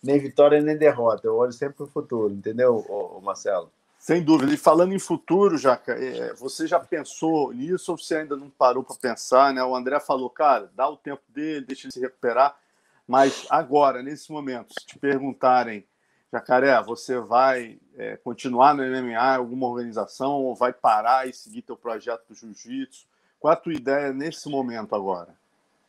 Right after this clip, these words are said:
Speaker 1: A, a realidade, eu nunca decidi nada do dia pra noite, Marcelo Alonso. Minha vida toda eu nunca decidi nada do dia pra noite, entendeu?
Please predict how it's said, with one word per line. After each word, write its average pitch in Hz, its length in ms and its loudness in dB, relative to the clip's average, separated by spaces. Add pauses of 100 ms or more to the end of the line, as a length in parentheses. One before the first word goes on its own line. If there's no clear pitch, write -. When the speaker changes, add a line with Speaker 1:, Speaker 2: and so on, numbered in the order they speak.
(420)
Speaker 1:
A, 170 220 6 (100)
a 165 120 4
realidade, 185 420 0
eu 185 80 -2
nunca 196 180 -6
decidi 190 440 -6
nada 170 280 0
do 175 160 -6
dia 175 140 -2
pra 175 160 -2
noite, 139 340 0
Marcelo 127 340 -6
Alonso. 120 360 -10
Minha 120 160 -10
vida 147 240 0
toda 143 220 0
eu 139 40 6
nunca 143 220 -6
decidi 143 400 -8
nada 131 300 6
do 127 160 -4
dia 135 140 4
pra 139 180 4
noite, 101 400 -4
entendeu? 107 420 -6